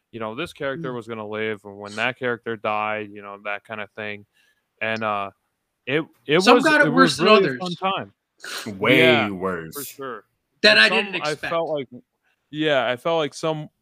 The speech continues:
Speaker 1: deserved better than others, but, like, you know, it's like, you know, it seemed like anyone's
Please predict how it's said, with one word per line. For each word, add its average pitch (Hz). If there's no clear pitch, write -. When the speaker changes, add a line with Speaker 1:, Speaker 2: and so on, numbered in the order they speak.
Speaker 1:
deserved 131
better 131
than 120
others, 127
but, 113
like, 110
you 147
know, 139
it's -
like, 127
you 139
know, 135
it 120
seemed 160
like 139
anyone's 143